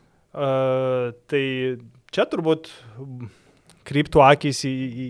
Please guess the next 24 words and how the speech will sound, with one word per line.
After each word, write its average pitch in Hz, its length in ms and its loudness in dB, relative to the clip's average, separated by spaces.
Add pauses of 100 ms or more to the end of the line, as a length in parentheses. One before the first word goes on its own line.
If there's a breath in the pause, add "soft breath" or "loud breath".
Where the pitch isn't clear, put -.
į, 135 140 -4 (500)
į, 131 140 -10 (160)
į, 156 180 -6 (100)
kaip 151 300 -4
į - 20 -6
tą 156 180 6
porą, 147 300 6
į 127 140 -2 (220)
kurią 131 280 -4
būtų 131 380 -6
įdomiausia 123 420 -2
turbūt 127 320 -6
pažiūrėt, 123 460 0
bet, 151 180 -2
e, - 920 -8 (320)
šį 160 240 -4
sezoną 151 340 4
aš 143 140 -6
vis - 100 -12
tiek 147 160 4
įsivaizduoju, 131 540 -2
jeigu 127 260 2
ir 123 140 -4
vėl 131 240 2